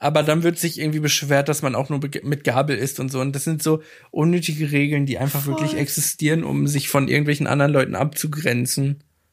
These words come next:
Speaker 2: Und dann, dann finde ich das immer so schade, dass Leute das einfach mitnehmen und, und über Generationen lang nicht hinterfragen.
Speaker 1: Mhm. Ja, da gibt's ja auch, gra-, gerade in der Religion gibt's ja viele
Speaker 2: Ja,
Speaker 1: Beispiele,
Speaker 2: ja,
Speaker 1: ohne da
Speaker 2: voll.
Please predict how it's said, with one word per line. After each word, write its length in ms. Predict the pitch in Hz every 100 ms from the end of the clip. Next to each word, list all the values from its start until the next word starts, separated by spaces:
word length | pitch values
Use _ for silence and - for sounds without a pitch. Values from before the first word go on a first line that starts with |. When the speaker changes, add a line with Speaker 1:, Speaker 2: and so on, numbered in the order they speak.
| _
Speaker 2:
Und 100 | 311
dann, 380 | 302 294 240 226
dann 320 | 269 262 254
finde 220 | - 302
ich 40 | 311
das 180 | 285 277
immer 180 | 277 269
so 100 | 269
schade, 400 | - 262 277 269
dass 180 | 262 262
Leute 220 | 247 269
das 140 | 262
einfach 340 | 240 269 277 277
mitnehmen 680 | 277 302 262 254 254 294
und, 480 | - 247 226 254 247 - -
und 200 | 247 247
über 240 | 262 254 254
Generationen 880 | 277 277 277 277 - 302 311 330 311
lang 300 | 285 269 269
nicht 180 | 294
hinterfragen. 920 | - 294 277 262 - 262 262 254 233 -
Speaker 1:
Mhm. 720 | 151 156 156 156 156 175 - _ _ _ - - -
Ja, 200 | 123 120
da 260 | 113 113 127
gibt's 260 | 139 -
ja 100 | 113
auch, 200 | 113 123
gra-, 300 | - 131 143
gerade 260 | 147 135 139
in 60 | 131
der 140 | 123
Religion 380 | 123 123 127 123
gibt's 180 | 117 -
ja 100 | 120
viele 260 | 120 117
Speaker 2:
Ja, 140 | 240 233
Speaker 1:
Beispiele, 240 | 226 - -
Speaker 2:
ja, 160 | -
Speaker 1:
ohne 200 | 123 123
da 120 | 127 110 120
Speaker 2:
voll. 160 | 220